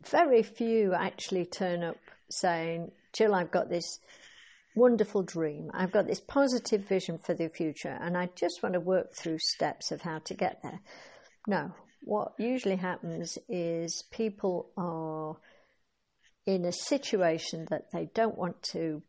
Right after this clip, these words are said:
be in, and they've come to the end of their tether, and now they want to do something about it.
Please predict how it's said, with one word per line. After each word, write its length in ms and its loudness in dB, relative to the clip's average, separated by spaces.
be 180 2
in, 280 -2
and 460 -6
they've 280 2
come 320 4
to 140 -4
the 140 0
end 260 2
of 120 2
their 160 2
tether, 520 -2
and 280 -4
now 320 0
they 120 2
want 200 -2
to 280 -4
do 60 -4
something 440 -8
about 360 -4
it. 60 -14